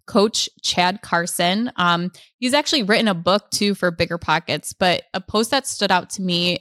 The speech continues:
uh, he wrote, "I currently work two hours per week on my rental properties. They produce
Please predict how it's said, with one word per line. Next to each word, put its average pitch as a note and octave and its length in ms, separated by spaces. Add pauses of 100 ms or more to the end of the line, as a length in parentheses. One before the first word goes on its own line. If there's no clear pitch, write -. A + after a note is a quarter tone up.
uh, F3 280
he F#3 260
wrote, F3+ 280
"I F3+ 120
currently B3+ 360
work F#3+ 340
two C#4 460
hours G#3+ 440
per G3 240
week F3+ 300 (100)
on F#3 100
my F3 140
rental F3 320
properties. E3 680 (360)
They G3+ 120
produce G3 640